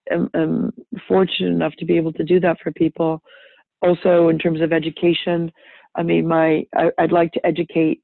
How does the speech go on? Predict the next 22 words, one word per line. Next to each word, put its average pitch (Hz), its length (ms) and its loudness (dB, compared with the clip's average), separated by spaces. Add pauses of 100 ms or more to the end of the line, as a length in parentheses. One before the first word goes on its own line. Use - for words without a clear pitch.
the 165 100 -6
community 160 800 -2 (240)
more 170 560 0 (460)
and 151 180 -6
speak 165 280 -4 (100)
to 170 80 -2
the 160 200 0 (100)
community 170 480 -2
at - 100 -4
large 170 340 0
about 151 260 -2
all 160 200 0
the 156 80 -2
available 151 580 -2
options 156 500 -8
or 156 120 -6
different 160 340 -8
things 160 280 -6
and 151 140 -10
twists - 240 -10
and 156 160 -10
turns 160 380 -8